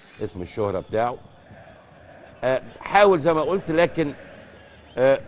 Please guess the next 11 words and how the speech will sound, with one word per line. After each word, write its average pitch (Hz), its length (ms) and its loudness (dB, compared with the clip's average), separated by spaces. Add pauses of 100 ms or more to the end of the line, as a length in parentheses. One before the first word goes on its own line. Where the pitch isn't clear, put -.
(840)
كان 147 140 0
عايز 151 480 4 (200)
يبين 135 480 2
نفسه 139 280 -2
بسرعه 151 500 0 (120)
او 110 140 -4
يقدم 110 580 -2 (560)
اوراق 123 380 2
اعتماده 120 480 -2
بسرعه. 90 440 -8
طبعا 165 340 2